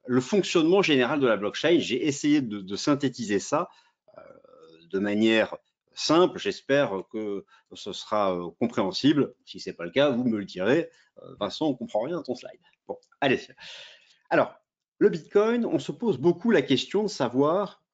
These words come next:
euh, quelle est sa valeur. Au-delà du trading, au-delà des graphiques, quelle est sa valeur fondamentale ? En bourse, on valorise tous les actifs financiers. Le, le marché action, on le valorise. Il y a des méthodes de valorisation. Euh,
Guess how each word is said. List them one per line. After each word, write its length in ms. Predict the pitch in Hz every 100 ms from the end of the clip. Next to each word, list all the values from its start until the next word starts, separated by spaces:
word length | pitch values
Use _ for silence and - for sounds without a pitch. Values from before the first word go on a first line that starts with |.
| _
euh, 120 | - -
quelle 140 | 127 151
est 40 |
sa 140 | -
valeur. 400 | 120 110 87 - -
Au-delà 240 | 120 120 120
du 100 | 113
trading, 440 | - 135 143 143
au-delà 200 | 117 107
des 100 | 98
graphiques, 500 | 101 110 226 226 - _ _ _ _ -
quelle 120 | 175
est 60 |
sa 140 | 202 131
valeur 220 | 160 202
fondamentale ? 600 | - 170 160 214 226 185
En 120 | - 180
bourse, 460 | 180 151 - - -
on 100 | 110
valorise 640 | 113 113 120 214 107 - _ -
tous 80 | 151
les 160 | 131
actifs 260 | 156 - -
financiers. 380 | 175 226 262 175
Le, 280 | 143 160 139
le 180 | 143 208
marché 300 | 160 143 -
action, 340 | 135 - 127 101
on 20 |
le 100 | 98
valorise. 500 | 123 180 247 123 87 _
Il 40 | 95
y 40 |
a 20 | 110
des 60 | 202
méthodes 300 | 269 226 139
de 80 |
valorisation. 760 | 113 113 107 101 98 92 - 90 _ _ _
Euh, 40 | _